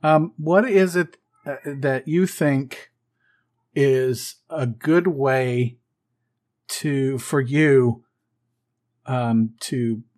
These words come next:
relieve the stress of the week?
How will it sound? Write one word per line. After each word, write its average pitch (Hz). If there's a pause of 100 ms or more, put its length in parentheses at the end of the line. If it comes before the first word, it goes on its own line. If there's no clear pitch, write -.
(1500)
relieve 135
the 127
stress 120
of 113
the 110
week? 101